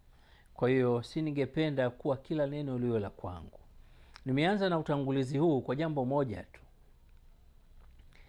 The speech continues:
Nimekuwa nikipigiwa simu na watu wengi sana wakinitaka ushauri. Je, waendelee kula A R V au waache kula A R V?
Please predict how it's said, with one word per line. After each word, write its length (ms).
Nimekuwa 540
nikipigiwa 1000
simu 400
na 100
watu 340
wengi 320
sana 380
wakinitaka 800
ushauri. 640
Je, 580
waendelee 840
kula 500
A 220
R 240
V 420
au 300
waache 520
kula 460
A 240
R 240
V? 260